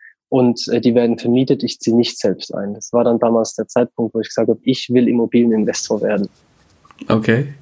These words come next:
Speaker 2: cool.
Speaker 1: Ja, ja, so, so hat es quasi angefangen.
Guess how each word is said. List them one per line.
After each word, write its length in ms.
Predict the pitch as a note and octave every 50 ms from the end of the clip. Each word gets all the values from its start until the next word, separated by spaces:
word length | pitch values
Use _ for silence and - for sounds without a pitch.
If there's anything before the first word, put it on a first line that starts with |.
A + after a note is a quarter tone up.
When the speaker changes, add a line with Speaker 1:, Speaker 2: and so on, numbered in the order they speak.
| - -
Speaker 2:
cool. 200 | - A3 G#3+ C3+
Speaker 1:
Ja, 200 | B2 A#2+ A#2 - - _ _ -
ja, 260 | B2+ A#2+ A#2+ - - - _ _ -
so, 400 | - - - B2 A#2+ A#2 A#2 A#2+ A2+ -
so 180 | - - C3+ B2
hat 100 | B2 B2
es 240 | A#2+ - - -
quasi 280 | - - B2 A#2 - A#2+
angefangen. 600 | G2+ A#2 B2 A#2+ A2+ - - G#2+ G#2+ A#2 B2